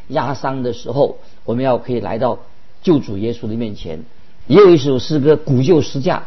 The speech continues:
啊，听众朋友，有没有知道圣受洗这诗歌吗？“古旧十架”，这首诗歌的作者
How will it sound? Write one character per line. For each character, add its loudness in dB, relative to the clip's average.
啊， -6
听 -6
众 -4
朋 -2
友， 0
有 -4
没 0
有 2
知 -4
道 4
圣 -2
受 2
洗 0
这 2
诗 -4
歌 -2
吗 -4
？“古 0
旧 2
十 -8
架”， -4
这 2
首 4
诗 -2
歌 2
的 -2
作 0
者 -4